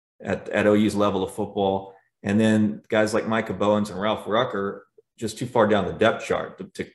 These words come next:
to be counted on. And so, um,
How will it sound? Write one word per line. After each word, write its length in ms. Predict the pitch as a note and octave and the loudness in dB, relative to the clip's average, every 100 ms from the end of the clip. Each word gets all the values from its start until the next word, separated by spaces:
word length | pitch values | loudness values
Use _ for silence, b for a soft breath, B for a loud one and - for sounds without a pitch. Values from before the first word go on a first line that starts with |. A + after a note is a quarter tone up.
| - | -16
to 60 | F#2+ | -10
be 120 | F2+ | -10
counted 400 | - C3+ C3+ F#2+ | -2 0 2 2
on. 180 | F2+ F2+ | 0 -2
And 140 | F2+ | -6
so, 460 | - A2 G2+ G2 B B B _ _ - | 2 4 4 -2 B B B _ _ -2
um, 480 | G#2 G2 F#2 - | 2 2 0 -10